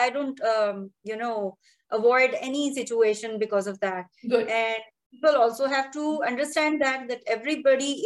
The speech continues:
Speaker 1: is different. And, uh, secondly, most important thing, uh, as a parent, as an autism mom, we want our child to be functional.
Speaker 2: Yes.
Speaker 1: Uh, his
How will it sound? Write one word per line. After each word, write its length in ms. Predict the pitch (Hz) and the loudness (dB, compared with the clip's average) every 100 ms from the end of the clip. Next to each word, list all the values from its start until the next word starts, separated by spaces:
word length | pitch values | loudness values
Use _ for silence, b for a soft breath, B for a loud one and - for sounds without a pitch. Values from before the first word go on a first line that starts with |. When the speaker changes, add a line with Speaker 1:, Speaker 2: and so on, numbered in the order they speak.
| 233 | 2
Speaker 1:
is 240 | 226 - - | 2 -10 -8
different. 480 | 214 - 226 349 _ _ _ _ _ _ 247 | -8 -8 -10 -10 _ _ _ _ _ _ -2
And, 360 | 254 254 254 | 0 0 -2
uh, 440 | - 240 240 240 240 _ _ _ | -2 0 2 0 -2 _ _ _
secondly, 600 | - 381 381 311 240 180 175 - | -6 -2 2 0 0 -6 -12 -8
most 320 | 247 339 359 | -2 -2 0
important 600 | 370 320 262 269 285 277 | 0 2 0 0 -4 -2
thing, 360 | 254 226 226 220 _ | -4 -4 -8 -14 _
uh, 340 | 214 220 214 214 | -2 0 0 0
as 160 | - 208 | -4 -6
a 80 | 226 - | -4 2
parent, 360 | 277 262 208 - | 2 2 -6 -4
as 180 | 202 208 | -2 -2
an 160 | 226 220 | -4 -4
autism 380 | 214 240 240 220 | -4 -4 -8 -6
mom, 360 | 208 196 180 _ b b b b _ - | -4 -4 -6 _ b b b b _ -12
we 800 | 196 196 254 311 320 330 339 - _ _ - | -10 -6 -2 2 4 4 0 -6 _ _ -12
want 380 | 202 247 262 262 | -6 0 0 0
our 300 | 226 226 226 | 0 0 0
child 400 | 240 208 208 208 | -4 -4 -4 -8
to 60 | |
be 140 | 196 214 | -10 -10
functional. 600 | - 196 196 170 175 - _ _ _ _ _ _ | -6 -6 -8 -12 -14 -16 _ _ _ _ _ _
Speaker 2:
Yes. 300 | 196 196 220 | -2 2 2
Speaker 1:
Uh, 160 | 220 214 214 | 2 0 -2
his 180 | 466 | -14